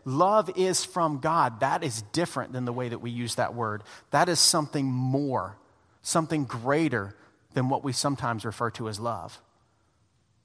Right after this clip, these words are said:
He says that whoever loves, they've been born of God. And just so you understand, that is an incredibly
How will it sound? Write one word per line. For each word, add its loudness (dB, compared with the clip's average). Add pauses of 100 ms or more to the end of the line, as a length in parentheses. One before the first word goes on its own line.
(180)
He 0
says 4
that -2
whoever 4
loves, 4 (200)
they've 4
been 0
born 2
of 0
God. 4 (200)
And 2
just 0
so 0
you 0
understand, -4
that 0
is -2
an -4
incredibly -4